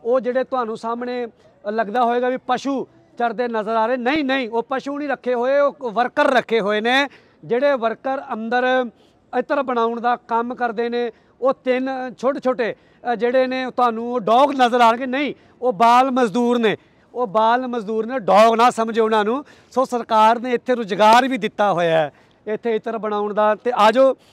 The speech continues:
ਇਸ ਡੰਪ ਬਾਰੇ, ਇਸ, ਅ, ਫੈਕਟਰੀ ਬਾਰੇ ਆਪਾਂ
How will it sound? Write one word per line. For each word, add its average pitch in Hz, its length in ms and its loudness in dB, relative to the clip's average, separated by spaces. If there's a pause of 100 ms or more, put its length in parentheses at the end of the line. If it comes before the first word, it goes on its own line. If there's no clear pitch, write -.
(280)
ਇਸ 226 260 0
ਡੰਪ 220 260 -4
ਬਾਰੇ, 226 520 0
ਇਸ, 226 160 -6
ਅ, 208 680 -4
ਫੈਕਟਰੀ 247 540 -4
ਬਾਰੇ 220 320 0
ਆਪਾਂ 208 500 -2